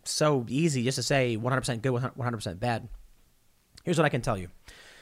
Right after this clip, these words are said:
The one thing you can take away from all of this, hey, the media lied. They're lying. So I, I, I tell you why I, I do a video in this way. For one, I'm sincere when I say,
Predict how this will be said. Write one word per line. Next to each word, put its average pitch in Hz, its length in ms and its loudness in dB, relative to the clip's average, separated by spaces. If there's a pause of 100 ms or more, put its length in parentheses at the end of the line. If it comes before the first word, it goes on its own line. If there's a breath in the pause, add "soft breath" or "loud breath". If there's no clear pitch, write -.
(320 loud breath)
The 135 80 6
one 202 240 10
thing 226 100 2
you 196 80 2
can 175 80 2
take 170 160 4
away 131 120 4
from 117 180 -2
all 101 100 -2
of 87 60 -8
this, - 280 -8 (720)
hey, 226 300 4 (480)
the 139 60 -2
media 165 280 6
lied. 120 420 2 (260)
They're 143 200 6
lying. 127 500 2 (800 soft breath)
So 185 240 12
I, 170 120 6
I, 180 240 6
I 180 80 6
tell 262 200 6
you 269 160 6
why 135 240 10
I, 123 320 2
I 127 40 2
do 139 180 2
a 135 60 4
video 117 320 2
in 110 100 0
this 104 160 -2
way. 101 200 0
For 113 140 0
one, 147 280 4
I'm 143 200 0
sincere 160 480 4
when 127 140 4
I 120 100 4
say, 113 480 0